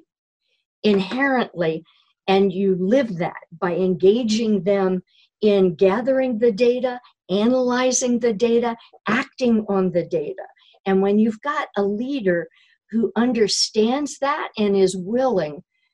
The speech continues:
to put the rigorous infrastructure in place and support the staff, and also invest in having an expert analyst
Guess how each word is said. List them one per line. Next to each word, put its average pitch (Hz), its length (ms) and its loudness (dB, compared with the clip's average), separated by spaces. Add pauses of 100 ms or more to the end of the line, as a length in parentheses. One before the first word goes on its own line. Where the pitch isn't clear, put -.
(160)
to 202 380 -4 (100)
put 262 320 2 (340)
the 196 100 2
rigorous 196 760 0 (140)
infrastructure 202 920 -2
in 180 240 -4
place - 600 -4 (320)
and 196 180 2
support 226 640 -2
the 220 120 -2
staff, 202 580 0 (420)
and 220 600 2 (1000)
also 202 720 0 (220)
invest 190 720 2
in 185 140 2
having 190 560 0 (300)
an 170 220 -4
expert 202 600 -2
analyst 190 640 -2